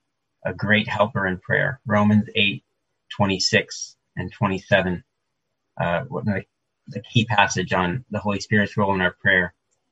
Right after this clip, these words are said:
The scriptures say, "Likewise, the Spirit helps us in our weakness, for we do not know what to pray for as we ought. But the Spirit himself intercedes for us with groanings too deep for words.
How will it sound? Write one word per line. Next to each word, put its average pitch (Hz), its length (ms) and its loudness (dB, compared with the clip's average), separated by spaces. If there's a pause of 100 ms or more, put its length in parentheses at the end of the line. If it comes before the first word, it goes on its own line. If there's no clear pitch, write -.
(840)
The 104 80 -8
scriptures - 460 -4
say, 95 180 2
"Likewise, 101 560 4
the 95 100 -8
Spirit 98 400 0
helps - 500 0
us - 440 -2 (160)
in 98 120 -2
our 90 140 2
weakness, 92 640 -6 (720)
for 101 140 -2
we 92 240 -2
do 104 100 0
not 101 260 2
know 101 340 2
what 87 240 -2
to 117 80 -10
pray 95 260 -2
for 90 280 -4
as 87 220 -4
we 87 140 -6
ought. 87 240 -4 (580)
But 104 200 2
the - 160 -6
Spirit 117 420 6
himself 104 680 -2 (140)
intercedes 110 680 -2
for 120 180 0
us 113 300 4
with 90 240 -8
groanings 107 640 0
too 104 140 -6
deep 104 280 -2
for 104 160 -2
words. 85 320 -8